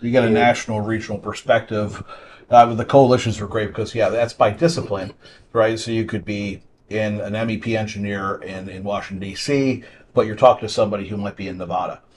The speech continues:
Speaker 1: And, and, and you might get a better perspective of business and maybe how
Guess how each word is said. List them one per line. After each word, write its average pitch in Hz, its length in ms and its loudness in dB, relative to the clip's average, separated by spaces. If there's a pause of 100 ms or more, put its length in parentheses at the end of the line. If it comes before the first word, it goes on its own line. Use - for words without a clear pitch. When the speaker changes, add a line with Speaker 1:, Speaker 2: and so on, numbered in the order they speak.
(220)
Speaker 1:
And, 101 260 -4
and, 95 300 -8
and 101 220 -8
you 98 40 -6
might 104 220 -4
get 101 140 -4
a - 20 -4
better 104 240 -4
perspective 101 580 -6
of 85 200 -14
business 107 480 -4
and 90 80 -8
maybe 92 240 -8
how 90 400 -2